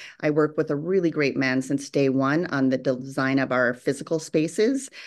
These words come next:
So I have, I've met so much extraordinary talent in this whole process. Um, and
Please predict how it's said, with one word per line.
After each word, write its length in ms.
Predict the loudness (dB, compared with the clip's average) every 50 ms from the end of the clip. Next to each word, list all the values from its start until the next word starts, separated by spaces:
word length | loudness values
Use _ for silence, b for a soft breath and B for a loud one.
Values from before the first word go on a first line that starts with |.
| B B
So 320 | B 0 4 6 6 6 6
I 220 | 4 2 0 0 0 0
have, 340 | 0 2 4 2 2 0 0 -2
I've 180 | -2 0 2
met 260 | 2 2 2 2 0 -4
so 380 | -10 -12 -8 0 2 2 2
much 220 | 2 0 -4 -4 -8
extraordinary 600 | -8 -6 -2 0 2 2 4 4 2 2 0 -2
talent 420 | -4 -6 -6 -4 -4 -4 -4 -2
in 100 | 0 0
this 380 | 0 0 -2 -6 -10 -14 -16 -18 _ -20
whole 260 | -4 0 0 2 2
process. 720 | 0 0 0 0 0 0 0 0 0 0 -2 -4 -10 -14 B B B B B B -10 -6
Um, 400 | -2 0 0 0 0 -2 -4 -8 _ _ _ _ _ _ _ _ _ _ _ _ _ _ _
and 420 | 0 2 4 4 4 2 2 0